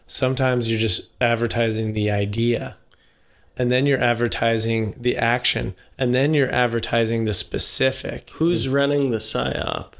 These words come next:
Speaker 2: And, and psyop, you
Speaker 1: The
Speaker 2: mean,
Speaker 1: simula-,
Speaker 2: like
Speaker 1: uh, like, the, the, so, like, this is the good question, 'cause, uh, the, what is it? The ignorant man blames others. The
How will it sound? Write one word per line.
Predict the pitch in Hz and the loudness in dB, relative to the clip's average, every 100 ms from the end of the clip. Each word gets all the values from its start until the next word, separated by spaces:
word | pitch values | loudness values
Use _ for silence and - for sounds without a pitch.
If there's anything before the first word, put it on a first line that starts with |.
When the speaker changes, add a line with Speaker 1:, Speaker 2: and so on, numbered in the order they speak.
| - _ | -20 _
Speaker 2:
And, | 135 139 | 2 2
and | 131 123 | 2 2
psyop, | - 147 127 120 | 2 2 2 0
you | 131 | 2
Speaker 1:
The | 127 | 2
Speaker 2:
mean, | 120 170 160 | 4 4 4
Speaker 1:
simula-, | 160 165 | 4 4
Speaker 2:
like | |
Speaker 1:
uh, | 147 143 | 2 4
like, | 147 135 | 2 2
the, | 147 147 147 151 | -4 -2 0 2
the, | 165 | 2
so, | 131 - 143 139 131 | 4 4 4 4 4
like, | 131 127 117 | 4 2 2
this | 123 127 | 0 2
is | 127 117 | 0 0
the | 123 | 0
good | 123 113 | 0 -2
question, | - 147 151 123 | 0 0 0 -2
'cause, | 104 113 110 | 0 0 0
uh, | - - _ _ _ _ 131 117 110 110 | -4 -14 _ _ _ _ 0 2 2 0
the, | 107 117 - | 0 -4 -2
what | 123 123 | -2 0
is | 127 | 2
it? | 120 123 | 0 0
The | - 131 | 0 0
ignorant | 135 143 131 | 2 0 2
man | 123 120 117 113 - - | 2 2 0 -2 -8 -8
blames | 120 120 117 | -2 0 2
others. | 117 110 107 107 - _ _ _ _ _ _ _ _ - | 2 2 0 -2 -4 _ _ _ _ _ _ _ _ -4
The | 113 117 110 107 101 | 0 2 2 2 0